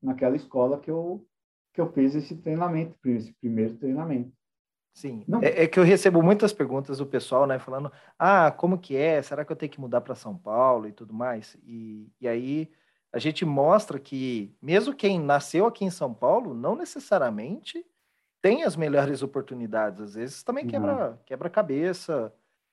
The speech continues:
Speaker 2: É,
Speaker 1: Sim.
Speaker 2: eu já entrevistei um cara aqui que também que era da Zona Leste, o outro que morava na Moca, e não, não chegaram entrando em empresas grandes, né? Começaram em empresas pequenas.
Speaker 1: Sim, sim. A primeira, a primeira empresa que eu trabalhei era,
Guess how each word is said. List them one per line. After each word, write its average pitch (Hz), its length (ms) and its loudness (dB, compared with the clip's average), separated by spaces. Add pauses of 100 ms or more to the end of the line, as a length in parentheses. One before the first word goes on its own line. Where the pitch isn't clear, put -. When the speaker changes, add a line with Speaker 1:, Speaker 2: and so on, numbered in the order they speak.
(100)
Speaker 2:
É, 110 300 -2
Speaker 1:
Sim. - 40 -2
Speaker 2:
eu 113 120 -4
já 151 120 0
entrevistei 151 340 -4
um 135 40 -8
cara 139 180 2
aqui 139 140 -10
que - 80 -18
também 127 220 -8
que 127 100 -8
era 123 180 0
da 104 340 -2
Zona 123 240 -2
Leste, 139 880 -2
o 107 200 -12
outro 135 200 -2
que 139 60 -14
morava 120 320 0
na 151 100 0
Moca, 131 540 0 (300)
e 123 40 -10
não, 175 240 -2
não 160 320 -4
chegaram 180 340 0
entrando 165 360 0
em 139 80 -8
empresas 127 500 -6
grandes, 104 500 -8
né? 110 120 -12
Começaram 110 400 -12
em 131 40 -16
empresas 156 360 -12
pequenas. 156 840 -10 (640)
Speaker 1:
Sim, 139 560 4
sim. - 180 -2
A 143 60 2
primeira, 139 460 2
a 135 60 -2
primeira 131 320 0
empresa 156 300 -2
que 143 80 -6
eu 139 60 -4
trabalhei 127 680 -4
era, 254 360 -10